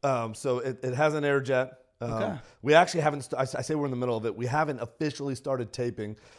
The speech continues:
Speaker 1: um, but, um, it's, it's with the best network.
Speaker 2: No
Speaker 1: I mean,
Speaker 2: way.
Speaker 1: this whole thing
Speaker 2: So
Speaker 1: is
Speaker 2: you're probably
Speaker 1: such a
Speaker 2: under
Speaker 1: gift.
Speaker 2: N D A and can't, like, give the specifics, I
Speaker 1: There, there's,
Speaker 2: assume.
Speaker 1: there's all that stuff, but,
Speaker 2: Yeah.
Speaker 1: um,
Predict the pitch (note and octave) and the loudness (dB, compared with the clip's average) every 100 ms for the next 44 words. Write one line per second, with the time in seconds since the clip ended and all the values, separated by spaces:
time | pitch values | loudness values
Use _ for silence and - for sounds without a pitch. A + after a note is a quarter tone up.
0 | - - A#2 A2 A2 - B2 A#2+ - A#2 | -14 -6 -6 -6 -8 -6 -2 -2 0 0
1 | A2 G2 G2 A#2 A2 - - G#2+ - - | 0 -4 -10 -10 -10 -14 -10 -10 -10 -16
2 | - _ G#2 A#2 G#2 F#2 A#2+ C3+ A2+ B2 | -20 _ -6 -4 -4 -8 -6 -4 0 -2
3 | - A#2+ G#2+ A2 A2 - _ _ - D#3 | -2 -8 -6 -6 -8 -14 _ _ -6 -4
4 | C#3+ B2 F#3+ - C3+ - D#3+ - D3 C3 | 0 -2 -2 -4 -4 -2 -2 -2 -4 2
5 | F#3+ G3 F#3+ F3 E3 E3 D3+ C#3+ C#3+ C3+ | 4 4 4 2 0 0 2 2 0 -4
6 | C#3 D3 C#3 B2 - D3 C3 - C#3+ - | -8 -6 -10 -10 -8 -8 -8 -12 -12 -12
7 | C3 B2+ - C#3+ C3+ D#3 C3+ E3 D3+ D3+ | -14 -10 -2 0 2 2 4 2 6 4
8 | C#3+ B2 - A#2 A#2 - A#2+ G#2 - - | 6 2 0 0 0 -2 -2 -2 -12 -10
9 | D3+ C#3+ A2 | -4 -2 -2